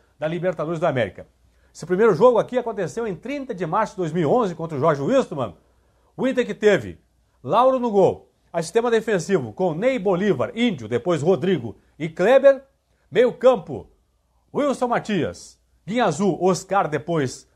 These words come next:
Andrezinho e D'Alessandro, mais o Zé Roberto, depois saiu o Zé Roberto e entrou o Rafael Sobis. E na frente,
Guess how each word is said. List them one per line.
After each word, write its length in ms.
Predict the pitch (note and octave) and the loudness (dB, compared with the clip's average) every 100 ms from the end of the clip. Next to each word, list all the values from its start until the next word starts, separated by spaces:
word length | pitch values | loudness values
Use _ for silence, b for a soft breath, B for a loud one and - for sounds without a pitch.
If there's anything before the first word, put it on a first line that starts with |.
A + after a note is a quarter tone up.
| _ | _
Andrezinho 720 | G#3+ A#3+ A3+ C3+ G#3+ B3 A#3+ b b | -2 2 2 2 -2 -4 -6 b b
e 100 | D3+ | -6
D'Alessandro, 720 | E3 G3 G3+ - A3 B3+ C4 B3+ _ _ | -2 0 -2 0 0 2 -2 -10 _ _
mais 280 | D#3+ A#3 G#3 | 0 0 0
o 60 | |
Zé 120 | G3+ | -4
Roberto, 340 | A3 A#3+ F#3 G3 | 0 2 4 2
depois 240 | F3 G3 | -2 -6
saiu 140 | G3 G3 | -4 -4
o 20 | |
Zé 100 | G#3+ | -2
Roberto 540 | G3+ C3+ E3 F3+ G3+ - | -2 0 0 -2 -8 -10
e 140 | D#3 | -6
entrou 480 | D#3+ C3+ C#3+ D#3+ b b | -6 -4 -4 -4 b b
o 60 | C#3+ | -6
Rafael 360 | C3+ C3+ D#3+ D#3+ | -4 0 0 0
Sobis. 400 | D#3+ A2+ - - _ A#3+ | 2 2 0 -14 _ -4
E 60 | |
na 100 | B3+ | 0
frente, 500 | B3 E3 F#3 F#3+ F#3+ | 0 0 -2 -4 -12